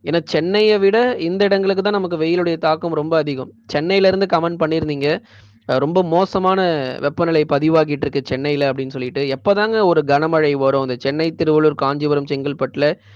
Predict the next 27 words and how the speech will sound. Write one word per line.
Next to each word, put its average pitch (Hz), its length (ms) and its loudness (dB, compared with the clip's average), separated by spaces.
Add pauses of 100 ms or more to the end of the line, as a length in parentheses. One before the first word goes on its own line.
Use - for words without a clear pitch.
(340)
டிசம்பர் 220 540 2
மாசத்துல 175 560 0
ஒரு 175 160 2
நல்ல 165 280 0
மழையை 160 340 2
பார்த்தோம், 147 520 -2 (160)
அதுக்கப்புறம் 175 560 2
ஒரு 156 160 6
மழை 143 320 4
கூட 180 400 4
வரல 143 300 2
அப்படின்னு 139 220 -2
சொல்லிட்டு 139 480 0
கமெண்ட்ல 143 400 -4
போட்டிருந்தாங்க. 127 560 -6 (600)
அதனால 175 200 2
சென்னை 190 360 2
மக்கள், 185 400 0 (360)
உங்களுக்கு 185 400 0
இப்போதைக்கு 190 500 0
மழை 170 360 0
எதுவும் 170 240 -2
வர 156 200 2
வாய்ப்பில்லை. 151 680 0
கண்டிப்பா 180 460 2
மழை 160 340 0
வரும், 165 340 -2